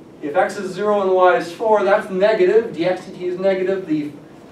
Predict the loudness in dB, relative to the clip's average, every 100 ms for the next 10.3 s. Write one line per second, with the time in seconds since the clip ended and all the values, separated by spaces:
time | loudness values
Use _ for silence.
0 | -6 0 0 0 -2 -2 -2 -6 -8 -6
1 | -6 -6 -8 -4 -2 -2 -6 -18 -20 -20
2 | -20 -20 -20 -20 -20 -20 -20 -20 -20 -20
3 | -20 -20 -20 -20 -20 -20 -20 -12 -6 -6
4 | -6 -4 0 2 0 0 0 0 -2 -8
5 | -2 0 0 0 2 4 2 0 -6 -6
6 | -4 -4 -2 -2 -2 -4 -4 -6 -6 -6
7 | -2 4 6 8 6 2 -4 -18 -14 -6
8 | -4 -4 -8 -8 -8 -8 -10 -10 -8 -10
9 | -10 -10 -8 -6 -8 -8 -2 0 0 -4
10 | -10 -16 -14